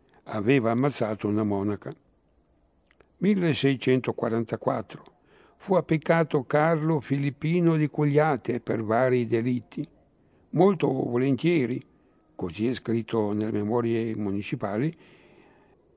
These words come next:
ed esponere sopra la porta di Rezzano la testa. Le carceri si trovavano nel Palazzo Pretorio,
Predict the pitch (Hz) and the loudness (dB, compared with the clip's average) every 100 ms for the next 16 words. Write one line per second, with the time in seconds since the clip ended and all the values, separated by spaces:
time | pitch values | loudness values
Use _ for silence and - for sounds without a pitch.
0 | _ _ - 170 160 143 - 170 170 127 | _ _ 2 2 4 -2 0 2 4 6
1 | 127 123 - 170 131 143 175 127 135 127 | 6 4 2 0 2 2 2 0 0 -2
2 | 139 120 127 151 170 123 107 110 123 - | -4 -2 0 0 0 0 0 0 0 -2
3 | 127 117 117 107 - 127 - _ _ _ | -4 0 0 0 -4 -10 -10 _ _ _
4 | _ _ _ _ _ _ _ _ - _ | _ _ _ _ _ _ _ _ -20 _
5 | _ _ _ - 180 135 104 90 127 156 | _ _ _ -4 0 2 0 0 0 0
6 | 214 - - 196 - 202 139 139 147 143 | -2 -6 -4 -4 0 4 4 4 4 4
7 | 147 - 139 127 127 127 135 120 127 120 | 2 2 2 2 0 0 0 2 4 4
8 | 120 | 4